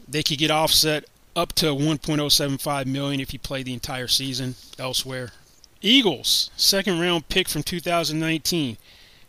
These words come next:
J J Arcega-Whitehead, in two N F L seasons,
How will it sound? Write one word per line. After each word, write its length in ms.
J 240
J 380
Arcega-Whitehead, 960
in 140
two 320
N 80
F 140
L 140
seasons, 560